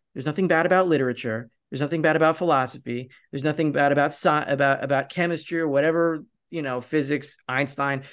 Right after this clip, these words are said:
whatever. There's nothing, it's, that's all good. That's all human progress. Wonderful. And, and, and we say, "Oh, Jews, we're so proud. And we're, and we, we're, we're so overrepresented. We're such, we're so amazing. Rah, rah, sis, boom, bah, we're so amazing."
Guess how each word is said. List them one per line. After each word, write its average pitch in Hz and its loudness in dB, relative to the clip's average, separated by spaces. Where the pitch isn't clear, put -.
whatever. 180 4
There's 147 -6
nothing, 208 -2
it's, 156 -4
that's 185 0
all 220 2
good. 123 0
That's 127 -8
all 165 0
human 180 -2
progress. 143 -2
Wonderful. 120 -8
And, 135 -8
and, 147 -6
and 143 -2
we 147 -2
say, 143 -4
"Oh, 151 2
Jews, 220 0
we're 160 -4
so 214 0
proud. - 0
And 160 2
we're, 160 4
and 156 0
we, 156 -2
we're, 147 -2
we're 139 -2
so 185 4
overrepresented. 160 2
We're 139 -4
such, 170 -4
we're 147 -2
so 175 2
amazing. 151 2
Rah, 139 4
rah, 135 4
sis, 135 -6
boom, 139 -4
bah, 123 2
we're 120 -2
so 120 -4
amazing." 104 -8